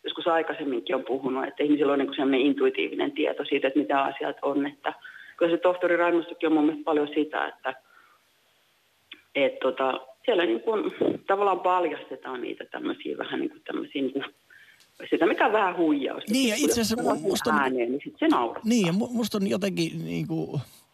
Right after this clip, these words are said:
Speaker 2: ihan älytöntä niinku huomata, että itse asiassa monet poliittiset päätökset tai niiden valmistelu on täysin absurdeja.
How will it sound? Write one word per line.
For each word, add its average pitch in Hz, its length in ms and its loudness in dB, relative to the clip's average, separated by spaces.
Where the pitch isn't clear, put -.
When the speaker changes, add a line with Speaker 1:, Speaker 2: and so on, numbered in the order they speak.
Speaker 2:
ihan 202 240 4
älytöntä 156 420 2
niinku 135 220 0
huomata, 147 420 2
että 131 260 -2
itse - 260 -2
asiassa 160 240 2
monet 180 300 4
poliittiset 135 800 0
päätökset 117 800 0
tai 120 180 2
niiden 127 380 -2
valmistelu 151 480 2
on 156 60 -4
täysin 233 280 2
absurdeja. 92 760 -2